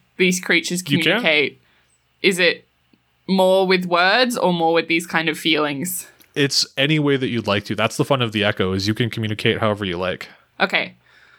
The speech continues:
Speaker 1: I think probably, again, given that the, the manta ray is so recently sentient, um,
Speaker 2: Mm-hmm.
Speaker 1: they probably communicate more similarly.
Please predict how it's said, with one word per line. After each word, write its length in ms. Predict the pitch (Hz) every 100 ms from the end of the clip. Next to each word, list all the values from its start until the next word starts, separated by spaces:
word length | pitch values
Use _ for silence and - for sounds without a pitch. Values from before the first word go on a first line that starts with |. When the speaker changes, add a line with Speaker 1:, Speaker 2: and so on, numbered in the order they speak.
| _ _ _ _ _
Speaker 1:
I 120 | - 254
think 280 | 269 302
probably, 800 | 277 220 220 208 196 196 175 - _ -
again, 400 | 190 180 170 160
given 320 | 170 165 165
that 160 | 156
the, 520 | 165 165 156 156 143 - _ -
the 100 | 175
manta 300 | 165 165 180
ray 180 | 160 147
is 180 | 160 -
so 200 | - 160
recently 920 | 151 151 180 170 - 156 156 151 147 _ _ _ _ _ _ _ _ _ _ -
sentient, 640 | - 160 165 156 147 - _ _ _ _ _ _ 170
um, 420 | 156 151 139 160 135
Speaker 2:
Mm-hmm. 220 | 117 123 - _ _ _ _ _ _ _ _ _ _ _ _ -
Speaker 1:
they 140 | 180
probably 400 | 175 175 165 156
communicate 580 | 160 180 160 160 165 147
more 160 | 165 165
similarly. 800 | 175 165 165 196 196 240 302